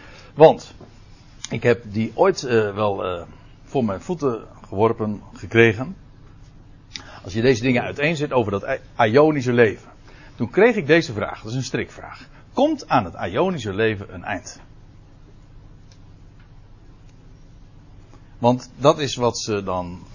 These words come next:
eh, wat ik wel, eh, gehoord heb, eh, bijvoor-, nou, laat ik het even persoonlijk zeggen. Die André Piet, daar moet je voor uitkijken, want uiteindelijk, hij berooft je van het eeuwige leven, want aan dat eeuwige leven komt weer een eind volgens hem.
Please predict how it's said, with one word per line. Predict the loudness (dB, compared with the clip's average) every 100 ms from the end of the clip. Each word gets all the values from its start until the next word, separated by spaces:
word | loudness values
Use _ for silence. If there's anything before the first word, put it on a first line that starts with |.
| -16
eh, | -16 -16 -20 -20 -20 -20 -20 -16
wat | -4 -2
ik | 0
wel, | -2 -4 -8
eh, | -12 -8
gehoord | 0 2 2
heb, | 0 -8 -18 -20 -20 -20 -20 -20 -16
eh, | -12 -12 -4
bijvoor-, | -2 0 0
nou, | 0 0
laat | 0
ik | -2
het | -4
even | -6
persoonlijk | -8 2 4 4
zeggen. | -2 -4 -4 -12 -18 -20
Die | -14
André | -4 -2 -2 -6
Piet, | -10 -6
daar | -4
moet | -4
je | -6
voor | -10
uitkijken, | 0 2 2 -2 -2 -4 -10 -10
want | -8 -8 -10 -20
uiteindelijk, | -12 -12 -8 -8 -8 -8
hij | -6 -6
berooft | -8 -2 0 0 -2 -8
je | -8 -8 -10 -18 -20 -14
van | -12
het | -12
eeuwige | -6 -6 -4 -4 0
leven, | 0 -2 -6
want | -8 -8
aan | -8
dat | -10
eeuwige | -6 -6 -4 -4
leven | -2 -2 -4
komt | -6 -6
weer | -8 -10
een |
eind | -6 -6 -6
volgens | -12 -14 -12
hem. | -14